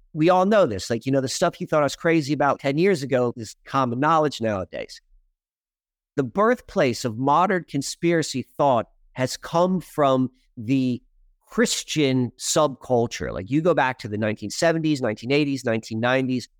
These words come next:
literal Christianists, like, literal Bible believers. These are the ones who, like,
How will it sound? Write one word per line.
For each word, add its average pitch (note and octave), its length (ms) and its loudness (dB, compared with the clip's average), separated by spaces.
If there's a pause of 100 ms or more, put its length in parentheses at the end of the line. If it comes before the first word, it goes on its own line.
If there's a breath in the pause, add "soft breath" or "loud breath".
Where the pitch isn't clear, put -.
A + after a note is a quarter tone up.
(240)
literal G#3 540 2
Christianists, - 760 -4
like, F#2+ 160 -4
literal E3+ 440 2
Bible C3+ 560 0
believers. A#2 720 -2 (180)
These F#3+ 260 2
are G#3+ 60 2
the E3+ 100 2
ones C#3+ 400 2 (220)
who, B2+ 80 -2
like, A#2 240 0